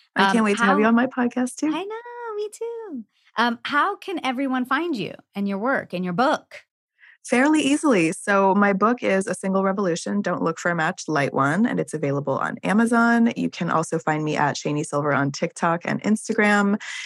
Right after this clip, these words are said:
Speaker 1: And my website, shani silver dot com, is pretty easy to find.
Speaker 2: Guys, all of that will also be in the description of this episode, so please make sure you follow Shani and get her book 'cause it's amazing.
Speaker 1: Thank you so much.
Speaker 2: Really great.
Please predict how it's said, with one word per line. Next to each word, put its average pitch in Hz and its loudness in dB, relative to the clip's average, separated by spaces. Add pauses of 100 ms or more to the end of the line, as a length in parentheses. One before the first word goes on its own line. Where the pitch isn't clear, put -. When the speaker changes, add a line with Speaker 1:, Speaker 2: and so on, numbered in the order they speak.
(180)
Speaker 1:
And 175 4
my 170 4
website, 165 0
shani 165 -4
silver 165 -4
dot - -4
com, 214 0
is 247 0
pretty - -2
easy 208 0
to 226 0
find. 285 -4 (1300)
Speaker 2:
Guys, 208 0
all 208 2
of 220 -4
that 190 -2
will 180 -6
also 175 -6
be 170 -6
in 170 -4
the 160 -6
description 160 -10
of 147 -8
this 151 -10
episode, 151 -8
so - -10
please 170 -8
make 160 -6
sure - -10
you 151 -8
follow 147 -6
Shani 147 -8
and 180 -2
get 226 2
her 254 0
book 254 -2
'cause 190 -6 (300)
it's 196 -8
amazing. 196 -2 (680)
Speaker 1:
Thank 151 -4
you - -8
so - -8
much. - -10 (240)
Speaker 2:
Really 180 -4
great. - -8